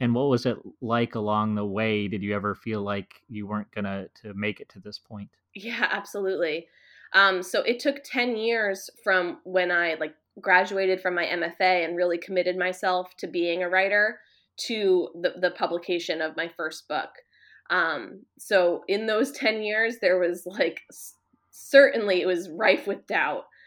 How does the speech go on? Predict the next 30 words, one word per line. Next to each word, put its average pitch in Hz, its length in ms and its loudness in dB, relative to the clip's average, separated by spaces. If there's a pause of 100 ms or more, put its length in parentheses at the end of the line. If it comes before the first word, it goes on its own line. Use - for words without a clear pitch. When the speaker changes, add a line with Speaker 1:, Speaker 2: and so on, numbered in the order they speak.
(260)
Speaker 2:
Um, 160 520 0 (720)
it's 233 160 -4
really 320 240 2
hard 277 340 6
to, 196 360 4 (580)
to 202 180 4
have 190 600 6 (160)
so 220 280 -2
many 190 480 0 (420)
rejections 214 840 2
and 190 160 2
not, 180 360 4 (160)
eh, - 240 -10 (100)
lose 202 320 -4
faith 220 320 2
in 180 140 0
yourself. 156 500 -4 (200)
Like, 185 180 -2
I'm 185 100 0
not 190 160 2
sure 196 160 0
anybody 190 500 2
can 180 200 -8
sustain 175 680 -6 (520)
that 185 260 4
much, - 340 -2
n-, 208 240 -8
like, 170 220 -2
that 156 180 2
much - 300 -8